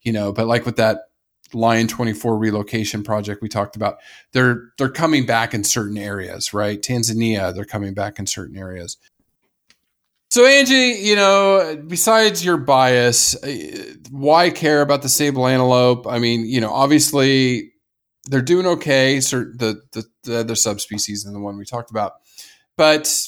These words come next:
yeah, I would just say, I mean, again, a critical piece, a critical cog in, in the whole food web, you know, as a, a prey species and,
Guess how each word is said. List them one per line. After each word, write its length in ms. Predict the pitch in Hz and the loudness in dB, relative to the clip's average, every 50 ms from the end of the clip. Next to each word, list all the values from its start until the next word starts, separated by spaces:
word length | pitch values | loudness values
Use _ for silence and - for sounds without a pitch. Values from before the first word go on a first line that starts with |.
| - _ - | -12 _ -14
yeah, 140 | 156 170 - | -12 -10 -6
I 140 | - 165 180 | -2 0 2
would 160 | 190 196 180 | 2 2 2
just 220 | - 165 151 - - | 0 -2 -2 -2 -2
say, 440 | 139 123 123 120 117 117 113 113 - | 0 0 2 2 2 0 0 -2 -4
I 100 | - 123 | -4 -4
mean, 200 | 113 110 113 113 | -4 -2 -2 -2
again, 360 | 113 - 123 113 117 117 107 104 | -4 -4 -4 -4 -2 -2 -2 -2
a 60 | 104 | -4
critical 400 | - - 143 131 131 - 131 120 | -4 -4 -2 -2 -2 -2 -4 -6
piece, 440 | - - 123 117 113 113 110 - - | -4 -4 -4 -2 0 0 0 -2 -2
a 60 | 110 | -6
critical 340 | - - 131 120 120 - 113 | -8 -8 -8 -8 -6 -6 -8
cog 380 | - - - 113 110 110 104 110 | -6 -2 0 2 2 2 0 -2
in, 200 | 107 101 104 - - | -4 -4 -4 -6 -6
in 120 | 113 107 | -6 -6
the 80 | 101 101 | -6 -6
whole 640 | 101 - 120 113 107 104 101 101 104 101 95 - - _ | -4 -2 0 0 2 2 0 0 0 -2 -2 -6 -8 _
food 380 | - - - - 123 117 107 107 | -20 -14 -6 -4 -2 -2 -2 -2
web, 320 | 104 107 98 98 98 95 98 - _ _ _ _ _ _ _ _ | -2 0 0 0 -2 -4 -6 -12 _ _ _ _ _ _ _ _
you 120 | - 107 | -6 -4
know, 220 | 101 98 95 95 92 | -4 -4 -4 -6 -6
as 280 | 98 104 101 98 95 101 | -6 -4 -4 -4 -4 -4
a, 220 | 98 98 98 98 - - | -4 -4 -6 -8 -10 -12
a 80 | - 101 | -14 -14
prey 300 | - - - 151 147 135 | -8 -2 0 2 4 4
species 840 | - - - 131 127 120 - - 127 120 117 117 113 110 107 104 - | 2 2 2 2 2 2 2 0 0 0 2 2 0 0 -2 -4 -6
and, 640 | - - 107 107 107 104 101 101 101 101 101 - - | -8 -8 -8 -6 -4 -4 -4 -4 -4 -6 -6 -8 -12